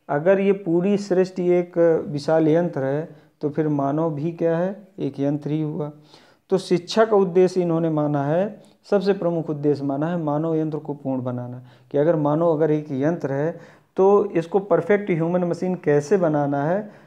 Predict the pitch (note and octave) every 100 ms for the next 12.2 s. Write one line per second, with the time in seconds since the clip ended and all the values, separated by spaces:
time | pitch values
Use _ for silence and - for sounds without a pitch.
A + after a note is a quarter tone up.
0 | _ _ _ D#3+ D3+ G3 E3+ G3 - E3
1 | E3+ - D#3 D#3+ D#3 D#3 D3+ D3 C#3+ C#3
2 | - - - - D#3 D#3 - - D3+ D#3
3 | D#3 D#3 D3 C#3 C#3 D#3 F3+ G3+ G#3 G#3
4 | G#3 G#3 _ _ _ _ _ _ _ _
5 | _ _ _ _ - _ _ _ _ _
6 | _ E3 - - G#3+ G#3 G#3+ G3+ G#3 E3+
7 | D3 E3 D3+ E3 G3+ - - C#3 F3 G3+
8 | G#3+ - D#3 D#3 D#3+ G3 G3+ F3 D#3+ E3
9 | D3+ E3 D#3+ F3 F#3 G#3 E3 - D#3+ D#3+
10 | D3+ C#3 C#3+ C#3+ D#3+ F3+ D3+ - D#3 F#3
11 | F3+ - D#3+ D3 D3 C#3 D3 D3 D3 C#3
12 | C3